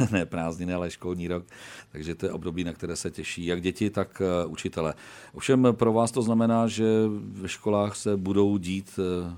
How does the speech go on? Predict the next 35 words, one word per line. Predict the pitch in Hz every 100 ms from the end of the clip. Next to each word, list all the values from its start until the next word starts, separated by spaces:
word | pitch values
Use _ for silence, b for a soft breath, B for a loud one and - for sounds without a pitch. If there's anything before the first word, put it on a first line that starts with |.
| 90
mnohdy | 92 87 92
i | 92
převratné | - 87 90 - 95 92 -
investiční | 87 85 - 87 -
události, | 90 82 78 80 - 78
kromě | 90 90 87
té | - 95
klasické | 87 87 87 - 90
údržby. | 82 82 78 82 - B B B B
Mně | 92 98
vždycky, | 98 -
když | 107 95
se | 104
řekne | 95 101
prázdniny, | - 95 90 95 98
tak | 90
se | 101
mi | 98
vybaví | 92 90 95 98
vůně | 90 92 98
natírajících | 90 - 92 90 - 90
se | 104
oken. | 87 - 80 58 - -
<laughs> | - -
Ale | 127 117
to, | 98 95 95 B B B B
to | 92
je | 92 95
něco | 95 90 98
jiného, | 87 90 85
to | 82
je | 90
jiný | 87 92
příběh. | - 80 82
Takže | 107 104